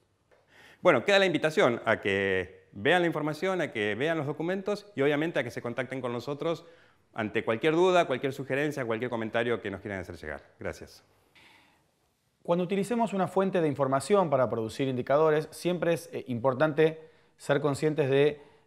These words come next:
Speaker 2: eh, cuáles son las debilidades y las fortalezas de esa fuente, porque no hay herramienta estadística que sea completa o que sea, eh, que esté blindada respecto de errores o limitaciones. Lo mejor que podemos hacer en cualquier caso es siempre tener presente cuáles son las limitaciones de las,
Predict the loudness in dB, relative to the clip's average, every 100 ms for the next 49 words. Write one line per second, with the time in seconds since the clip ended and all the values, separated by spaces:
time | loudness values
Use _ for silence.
0 | -6 -2 -2 0 2 0 2 0 2 0
1 | 4 4 4 4 -2 -2 -4 0 2 2
2 | -2 -10 -10 -12 -12 -8 -6 -6 -6 -2
3 | 4 6 8 6 0 -10 _ _ -4 0
4 | 0 0 0 2 2 2 0 0 0 -2
5 | 2 4 2 -2 -20 _ _ -6 -4 2
6 | 4 6 6 4 2 2 4 4 2 -2
7 | -10 -10 -2 0 0 2 6 6 6 4
8 | -2 -4 -2 -2 2 4 4 2 -2 -4
9 | -4 0 2 2 0 -6 -16 _ _ _
10 | -4 0 0 2 2 4 2 0 0 0
11 | 2 2 2 2 0 0 -4 -4 -2 0
12 | -2 -4 -20 _ _ 0 2 4 2 2
13 | 2 4 4 4 0 -2 -2 -4 -4 -4
14 | -2 -2